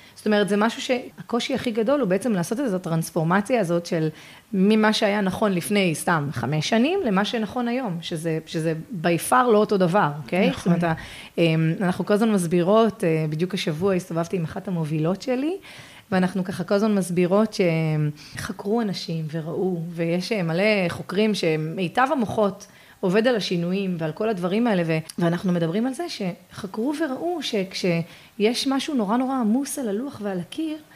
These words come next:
Speaker 1: זה דווקא עכשיו, בדור הזה, שהוא גם ככה מוצף anyway, וגם ככה המסכים השתלטו לנו על החיים, וגם ככה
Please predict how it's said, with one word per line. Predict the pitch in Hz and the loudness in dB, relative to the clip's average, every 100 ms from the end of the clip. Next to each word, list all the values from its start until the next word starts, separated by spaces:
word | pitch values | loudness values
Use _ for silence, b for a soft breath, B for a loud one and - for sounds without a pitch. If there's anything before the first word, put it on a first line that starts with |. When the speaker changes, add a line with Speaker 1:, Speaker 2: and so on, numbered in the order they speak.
| b b - | b b -8
Speaker 1:
זה | 165 | -4
דווקא | 170 - - | 0 -2 0
עכשיו, | 269 123 - 277 220 | -2 -2 -2 0 2
בדור | 156 156 226 233 | 2 2 4 2
הזה, | 165 | 0
שהוא | 160 180 | -2 0
גם | 208 | 2
ככה | 320 - | 2 0
מוצף | 294 247 - 269 277 | 0 0 0 0 0
anyway, | 262 233 165 151 | 0 0 0 -4
וגם | 160 165 | -4 -6
ככה | 285 302 | -6 -6
המסכים | 269 220 - - 269 277 | -4 0 0 -2 -4 -6
השתלטו | 233 185 190 | -4 -4 -4
לנו | 175 170 | -2 -4
על | |
החיים, | 165 - 165 160 160 | -6 -4 -4 -4 -4
וגם | 160 165 | -4 -6
ככה | 247 - 330 | -6 -8 -6